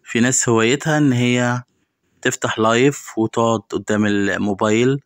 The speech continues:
تقعد تصور نفسها. وتتناقش في مواضيع مختلفة. في ناس تحب تتناقش في مواضيع مختلفة،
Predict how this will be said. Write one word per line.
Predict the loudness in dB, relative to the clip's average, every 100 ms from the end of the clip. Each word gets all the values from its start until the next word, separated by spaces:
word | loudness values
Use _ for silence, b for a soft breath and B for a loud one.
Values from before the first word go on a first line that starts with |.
| -6
تقعد | -4
تصور | -2 -2 0 0 0
نفسها. | -4 -4 -2 0 -2 -4 B B B B _ _ _ _ _ _
وتتناقش | 0 2 4 2 0 -4 -2 0 0 0 0
في | 0 0 2
مواضيع | 0 0 2 0
مختلفة. | 0 -2 -2 -2 -2 -4 -4 -8 _
في | -4 0
ناس | 0 -2
تحب | -4 -4 -4
تتناقش | -4 -4 -4 -2 -4
في | -2
مواضيع | -2 0 0 2 -2 -4 _ _
مختلفة، | -8 -4 -2 -2 -2 -8